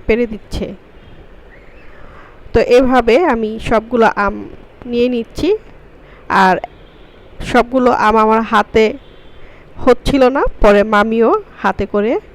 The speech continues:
এ কয়টা তুলে নিয়েছিল। তো এই আম ভর্তাগুলো আমরা পরে ভর্তা খেয়েছি,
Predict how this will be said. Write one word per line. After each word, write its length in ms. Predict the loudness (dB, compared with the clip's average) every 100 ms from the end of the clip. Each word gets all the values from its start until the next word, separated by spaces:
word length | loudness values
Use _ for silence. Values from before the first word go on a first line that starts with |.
| -20 -20 -20 -8
এ 120 | -6 -2
কয়টা 360 | -2 -2 -4 -2
তুলে 220 | -2 -2
নিয়েছিল। 480 | -4 -6 -8 -10 -12 -12 -14 -16 -18 -18 -18 -18 -20 -20 -20 -10
তো 60 | -4
এই 300 | 0 2 2
আম 180 | 2 2
ভর্তাগুলো 500 | 0 2 -2 -2 -2
আমরা 220 | 0 -2
পরে 400 | 0 2 2 0 -4 -20 -20 -20 -20 -20 -20 -20 -6 0
ভর্তা 320 | 2 2 -2
খেয়েছি, 460 | -2 -4 -4 -4